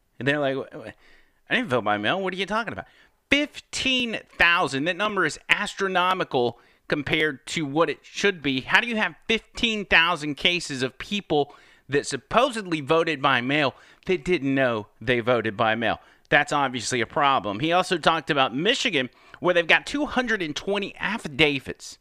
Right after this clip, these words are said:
in Michigan alone of people that have sworn to a statement under the, the, the penalty of perjury, under the penalty of jail time, saying, "I saw this corruption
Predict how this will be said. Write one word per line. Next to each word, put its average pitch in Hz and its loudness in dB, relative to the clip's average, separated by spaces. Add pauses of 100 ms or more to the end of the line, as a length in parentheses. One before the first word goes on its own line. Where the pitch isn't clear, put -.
(500)
in 165 0
Michigan 220 0
alone 151 2 (460)
of - 0
people 190 0 (300)
that 131 0
have 123 -6
sworn 240 0
to 214 -4
a 165 0
statement 165 -2 (100)
under 247 4
the, 185 0
the, 156 -4
the 139 -2
penalty 240 -2
of - -4
perjury, 123 -2 (100)
under 233 -2
the 220 -4
penalty 247 -2
of 131 0
jail 175 0
time, 127 0 (320)
saying, 147 0 (100)
"I 165 4
saw 160 4
this 143 0
corruption 131 2